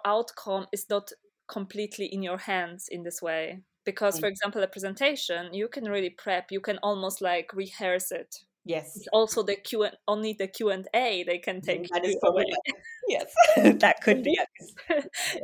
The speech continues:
Speaker 1: and it would take us in the, this, uh, job interview, for example, scenario. You can know a lot about the company, but how the conversation's going, how the chemistry is on the day, how it, it, many things can really impact how you feel about the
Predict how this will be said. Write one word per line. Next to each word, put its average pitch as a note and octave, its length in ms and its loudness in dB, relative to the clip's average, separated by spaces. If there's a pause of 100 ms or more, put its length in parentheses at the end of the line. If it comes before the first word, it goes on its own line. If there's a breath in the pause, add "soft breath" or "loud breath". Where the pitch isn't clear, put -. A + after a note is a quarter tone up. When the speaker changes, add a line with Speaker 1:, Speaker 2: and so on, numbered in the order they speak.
Speaker 1:
and A#3+ 180 0
it C4 160 -4
would D4 180 -4
take B3+ 260 2
us A#3 140 -2
in A3 160 -4
the, G#3+ 220 0
this, G3+ 320 -4
uh, G3 260 0
job G#3+ 260 -4
interview, F#3 400 -6
for F#3 140 -6
example, F#3 380 -6
scenario. F3+ 760 -4
You A3+ 200 -6
can A#3+ 340 -6 (480)
know G#3+ 420 2
a G3 40 2
lot G3+ 240 0
about F#3 200 -4
the F#3 80 -6
company, F#3 600 -6
but F#3 280 -2 (800 soft breath)
how A#3 180 4
the A#3+ 80 2
conversation's A3 680 -2
going, G#3+ 380 0
how G#3 180 -4
the G#3 120 -6
chemistry G#3+ 560 -6
is G3 200 -8
on F#3+ 160 -6
the F#3+ 80 -6
day, F#3+ 500 -2 (100)
how F#3+ 500 -2 (420)
it, - 260 -6 (180)
it, G3+ 120 -18 (180)
many G#3+ 340 -2
things G#3 380 -10
can F#3 200 -10
really F#3 300 -8
impact F#3 560 -10
how F3 120 -6
you E3+ 180 -10
feel F3+ 320 -8
about D#3+ 320 -8
the E3+ 300 -10